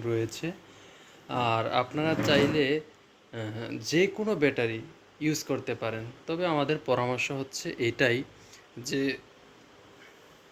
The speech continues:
আপনারা আইপিএসের সাথে আইপিএসের যেই ব্যাটারিটা ব্যবহার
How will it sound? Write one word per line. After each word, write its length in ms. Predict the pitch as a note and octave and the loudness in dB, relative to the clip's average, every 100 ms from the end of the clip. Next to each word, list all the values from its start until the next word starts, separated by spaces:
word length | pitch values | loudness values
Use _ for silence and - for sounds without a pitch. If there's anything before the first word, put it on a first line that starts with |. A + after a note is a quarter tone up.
| - - - - - - - - | -20 -20 -20 -20 -20 -20 -20 -12
আপনারা 360 | C3+ - D3+ D#3+ F3 - - - - | -8 -2 2 2 0 -10 -20 -20 -4
আইপিএসের 580 | - D3+ - F3+ E3+ F3 F#3 | 4 4 4 2 2 0 -2
সাথে 200 | F3+ F3 | -4 0
আইপিএসের 540 | C#3+ C#3 D#3 D#3 D#3+ | 0 0 -4 -4 -4
যেই 160 | C#3 C#3+ | -4 -2
ব্যাটারিটা 360 | C3 A#2 A#2 A#2+ | 0 0 -2 -2
ব্যবহার 340 | A#2+ A#2 B2 | -2 0 0